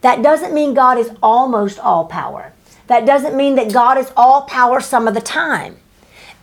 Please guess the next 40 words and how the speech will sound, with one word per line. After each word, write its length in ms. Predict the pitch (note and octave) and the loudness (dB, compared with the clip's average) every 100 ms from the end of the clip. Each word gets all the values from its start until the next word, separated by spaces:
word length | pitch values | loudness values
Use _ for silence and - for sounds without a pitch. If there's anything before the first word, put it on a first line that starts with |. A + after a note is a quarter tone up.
| C#4 | 2
And 260 | C#4+ C4+ D#4 | 2 2 2
omnipresent 880 | F#4 G4+ F#4 - E4 G4 G4+ D4 | 2 2 0 -2 2 2 2 0
doesn't 340 | B3+ D4 C4+ C#4+ | 2 2 2 -2
mean 200 | D4 C#4+ | -2 -2
he's 260 | C#4 B3 | -4 -4
here 240 | D#4 E4+ C#4+ | -6 -2 0
now 480 | C4+ D4 D#4 C#4 - | 2 0 2 0 0
and 180 | C4 | 2
not 240 | C4+ C4+ - | 2 2 2
later. 320 | E4+ D4+ F#3 | 0 2 -2
He's 220 | A#3+ B3 | -4 -2
not 180 | D4 - | -2 0
one 140 | D4+ | 0
of 40 | C#4+ | 0
those 80 | C#4 | 0
little 160 | C#4+ C4 | -4 -6
candy 340 | D#4+ E4+ D4 | -8 -6 -6
things 260 | - G#3+ G3+ | -4 -2 -2
you 80 | |
can 160 | A3+ A3+ | -4 -4
put 140 | C4 | -2
in 80 | B3+ | -4
your 140 | B3 B3+ | -4 -2
mouth 240 | D4+ D#4+ | -2 -2
called 200 | A#3 G#3+ | -4 -2
now 180 | A#3 A#3+ | -4 -4
and 100 | A#3+ | -4
later. 320 | D4 - - - _ E3+ F3+ | -4 -6 -14 -20 _ -18 -6
No, 180 | D#4+ D#4 | 0 2
he 340 | C4+ E4 F4 | 2 0 0
is 200 | G#4 F4 | 0 0
now, 480 | F#4 D4+ C4 C#4 B3+ | 0 2 2 0 -2
he 440 | B3+ - E4 D4+ | -8 -2 0 2
is 200 | F4 F4 | 0 2
later, 340 | F4+ D4 B3+ D#4 | 4 4 4 2
he's 300 | D#4 B3+ G#3 | 0 0 0
then, 500 | F4+ F4+ C#4 D4+ D#4+ | 0 2 2 0 -6
he 340 | - D4+ D4 | -4 2 4
will 300 | C4 F#4 G4 | 4 4 4
be. 460 | D#4+ C4+ C4+ D4+ | 2 2 2 -2